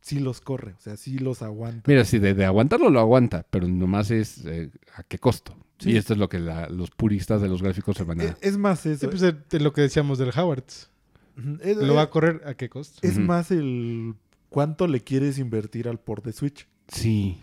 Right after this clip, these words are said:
Speaker 1: Porque es más eso, porque ya está demostrado qué se puede hacer con un port de Switch.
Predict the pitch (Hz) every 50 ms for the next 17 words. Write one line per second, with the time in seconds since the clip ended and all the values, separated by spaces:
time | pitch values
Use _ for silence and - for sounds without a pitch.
0 | - _ _ _ 139 123 110 139 139 131 139 147 147 127 135 151 143 123 120 -
1 | 123 104 117 117 123 127 123 - 156 143 143 135 127 123 - - - 135 131 127
2 | 135 131 _ _ _ _ _ _ - - 139 151 156 143 127 - 143 131 123 113
3 | 113 123 117 - - 113 110 110 107 - 117 110 110 107 104 101 - 131 135 135
4 | _ _